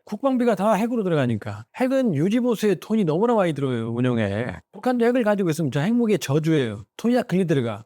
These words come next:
그러니까 봐요. 이상한 깡통 같은 거 만들어서 최은함에 해놓고 이거 쏠게 자빠지고 세우고.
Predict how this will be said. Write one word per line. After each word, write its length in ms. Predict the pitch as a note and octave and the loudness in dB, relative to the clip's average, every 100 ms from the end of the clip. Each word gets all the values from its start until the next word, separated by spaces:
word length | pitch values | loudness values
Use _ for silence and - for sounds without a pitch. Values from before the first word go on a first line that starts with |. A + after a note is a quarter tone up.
| _ | _
그러니까 240 | - A#3 | -2 0
봐요. 220 | F3 D3 | 2 2
이상한 360 | A#2 D3 G#3 F3+ | 0 -2 -2 -2
깡통 280 | A#3 A#3 A3 | -2 -2 0
같은 200 | G3+ F3 | 0 0
거 80 | |
만들어서 520 | D#3+ C#3+ C#3 B2 C3 A2 _ _ - | 0 0 0 0 -2 -4 _ _ -8
최은함에 480 | - B3 A3+ G3 | -2 0 2 2
해놓고 220 | E3 D3 C#3+ | 0 0 -2
이거 60 | |
쏠게 380 | C3+ G#3 F#3 E3+ | -2 -2 0 0
자빠지고 680 | - D3+ F3+ D3+ C3+ A2 G#2+ _ | 0 0 0 0 0 -2 -6 _
세우고. 580 | - A#3+ A#3+ E3+ C3 G#2 | -4 0 0 2 -2 -4